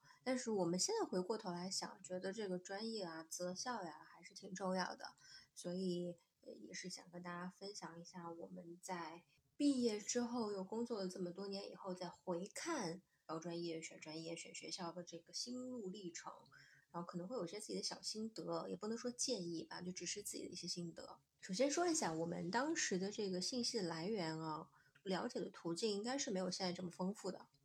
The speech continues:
因为我们那个时候都没有智能手机，像二十年前其实没有智能手机的，对吧？我们要是查什么信息的话，主要可能需要去到学校旁边的网吧，查找一些资料的这个信源其实是更少的。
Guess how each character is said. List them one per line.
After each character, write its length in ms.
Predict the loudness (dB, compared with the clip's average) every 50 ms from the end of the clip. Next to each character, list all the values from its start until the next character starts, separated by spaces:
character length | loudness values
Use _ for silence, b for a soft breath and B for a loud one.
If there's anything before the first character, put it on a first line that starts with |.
| _ _ _ _ _ _ _ _ _ _ _ _ _ _ 0
因 100 | 2 4
为 80 | 6
我 60 | 6
们 100 | 6 8
那 80 | 6 6
个 60 | 6
时 100 | 6 4
候 80 | 2 4
都 100 | 4 2
没 120 | 4 4
有 100 | 4 2
智 140 | 2 2 2
能 120 | 2 2
手 160 | 2 0 -2 -4
机， 160 | -2 -2 0
像 140 | 0 2 2
二 80 | 0
十 100 | 2 2
年 140 | 4 4 4
前 160 | 4 2 0
其 100 | 0 0
实 140 | -2 -2 0
没 80 | 0 2
有 100 | 2 0
智 120 | 0 -2
能 100 | -2 0
手 160 | 0 -2 -2
机 160 | -2 -2 0
的， 140 | 0 -2 -2 -2
对 80 | -2
吧？ 220 | -2 -2 -2 -4 -8 _ _ _ _ b b b b
我 100 | b 2
们 140 | 4 4 4
要 100 | 4 2
是 100 | 0 -2
查 240 | -4 -4 -4 -2 -4
什 120 | -2 -2
么 120 | -2 -2 -2
信 200 | 0 0 0 2
息 180 | 2 0 0 -2
的 60 | -2
话， 160 | -2 -4 -4 -6 -8 _ -20 -18
主 100 | -14 -12
要 80 | -12 -8
可 120 | -4 -2
能 120 | -2 -2
需 120 | -2 -2 0
要 120 | 0 0
去 180 | 0 0 0 0
到 160 | 0 0 0
学 160 | -2 -4 -2
校 80 | -2 -2
旁 160 | -2 -2 -2
边 80 | 0 0
的 80 | 0
网 220 | 0 -2 -2 -4 -4
吧， 380 | 0 0 0 0 0 -4 -8 -16 -20 -20 _ _ _ -20 _ _ _ _ _ _ _ _
查 320 | 0 2 2 2 4 4 4
找 240 | 6 6 6 6 4
一 40 |
些 140 | 2 2 2
资 160 | 4 4 4
料 140 | 6 6 6
的 80 | 4 2
这 140 | 0 0 2
个 60 | 6
信 280 | 6 6 8 6 6 4
源 240 | 4 4 4 2 0
其 200 | -2 -2 -2 -2
实 100 | -2 -2
是 80 | -4
更 220 | -2 -2 -2 0 -2
少 200 | -4 -6 -8 -14
的。 140 | -16 -18